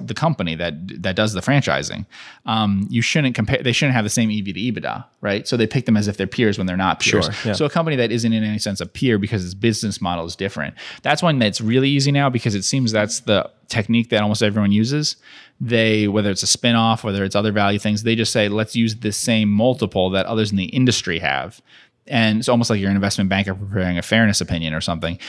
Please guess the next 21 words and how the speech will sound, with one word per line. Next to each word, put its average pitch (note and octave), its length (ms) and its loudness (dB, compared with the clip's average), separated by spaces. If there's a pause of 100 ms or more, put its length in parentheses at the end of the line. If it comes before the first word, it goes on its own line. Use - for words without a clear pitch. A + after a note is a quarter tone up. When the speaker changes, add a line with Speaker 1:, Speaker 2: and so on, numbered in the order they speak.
(140)
Speaker 1:
And A#2+ 100 -2
that C#3 100 2
can D3 100 0
be A#2 120 2
way A2 340 2
off F2 480 0 (240)
when A2+ 160 0
you A2 80 2
just - 220 -4
think G#2 320 -4 (160)
they A2+ 320 0
should A2+ 140 -2
all F#2+ 120 0
trade F#2+ 180 -4
at E2+ 60 -8
the - 60 -12
same F#2+ 240 -4
E F#2 80 -4
V F2 100 -8
to E2 300 -8
ebitda. G2+ 360 -12